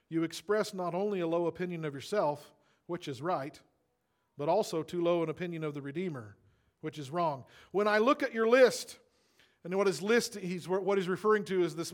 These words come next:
list of sins this man's done that he doesn't believe God can forgive him for. He can't get over in his own conscience. You with me? He says, "When I look at your list, it's full of self-righteousness and unbelief and pride,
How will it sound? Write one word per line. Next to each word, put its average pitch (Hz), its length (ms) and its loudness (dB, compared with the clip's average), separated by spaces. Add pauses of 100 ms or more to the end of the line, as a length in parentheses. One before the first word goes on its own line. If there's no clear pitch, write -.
list 196 260 -2
of 151 80 -10
sins 196 320 -4
this 160 160 -6
man's 170 320 -2
done 160 400 0 (200)
that 160 80 -4
he 160 40 -2
doesn't 180 320 2
believe 170 260 2
God 170 240 6
can 156 120 -10
forgive 151 260 -4
him 143 120 -8
for. 104 300 -18 (400)
He 180 140 -6
can't 170 300 -6
get 165 100 -2
over 165 260 2
in 147 80 -4
his 147 120 -8
own 156 160 -4
conscience. - 540 -12 (600)
You 135 60 -8
with 147 100 -4
me? 196 120 -6
He - 40 -14 (560)
says, 156 140 -12
"When 214 120 0
I 214 60 6
look 240 220 4
at - 80 -8
your 202 100 4
list, 226 460 6 (760)
it's 233 160 -4
full 240 240 4
of 214 80 4
self-righteousness 208 920 0
and 190 80 -2
unbelief 190 420 0
and 165 100 -10
pride, 165 520 2